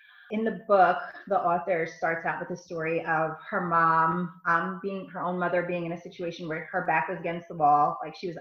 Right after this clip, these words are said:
all kind of out of money, but she took this leap of faith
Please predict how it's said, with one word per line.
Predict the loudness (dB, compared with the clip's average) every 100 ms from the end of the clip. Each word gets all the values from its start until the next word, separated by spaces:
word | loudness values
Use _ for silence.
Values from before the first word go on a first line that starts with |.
| 2
all | 4 4 2
kind | -2
of | -2 -2
out | -2
of | 0
money, | -4 -4 -8 _ _ 0
but | 0 0
she | -4 -8 -6
took | -6 -6
this | -6 -8
leap | -6
of | -8 -6
faith | -6 -6